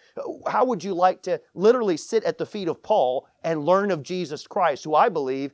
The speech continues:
sat at the feet of Jesus Christ in heavenly places for three years? I mean, can you imagine what great advantage that would be for you? That far exceeds any Bible college. That far exceeds any seminary <laughs> to literally sit at the feet of the Apostle Paul and around the campfire at night, learn more about Jesus Christ.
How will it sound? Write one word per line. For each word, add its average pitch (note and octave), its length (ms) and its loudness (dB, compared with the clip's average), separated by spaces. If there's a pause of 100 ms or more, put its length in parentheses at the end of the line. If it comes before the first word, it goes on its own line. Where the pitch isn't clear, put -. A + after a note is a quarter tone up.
(160)
sat G3 280 4
at F#3+ 100 -4
the D#3+ 80 -6
feet G3 200 -4
of D3+ 120 -4
Jesus D#3 400 -6
Christ F3 380 -2
in C#3+ 60 -10
heavenly D3 380 -4
places D3 540 -6 (160)
for F#3+ 120 -2
three F3+ 280 -2
years? D#3+ 480 -4
I F3+ 60 2
mean, F#3 100 -4
can G#3 160 -6
you F#3 100 0
imagine E3+ 500 -4
what F3 300 4 (320)
great G3+ 200 6
advantage E3+ 520 0
that D3+ 160 2
would C#3+ 160 -4
be D#3+ 140 -2
for E3 160 -6
you? F3+ 160 0 (160)
That F#3+ 160 0
far G3+ 180 8
exceeds F#3+ 300 -4
any F#3 140 -2
Bible F3+ 280 4
college. B2+ 460 -2 (160)
That E3+ 180 0
far F3+ 140 6
exceeds F3 280 -6
any E3+ 140 0
seminary D3+ 540 -4
<laughs> - 20 -18
to D3 140 -8
literally G3 360 0
sit E3 360 0 (160)
at D#3 160 0
the D#3 60 -4
feet G#3+ 200 -6
of G3+ 80 -2
the F3 60 0
Apostle F3+ 480 -2
Paul F3 360 2 (120)
and F3+ 100 2
around F3+ 200 4
the E3 60 -4
campfire D3+ 580 0
at A#2+ 40 -6
night, C#3 240 -4
learn F#3 400 2
more F3 360 2
about D3 340 0
Jesus C3 360 -10
Christ. B2+ 440 -6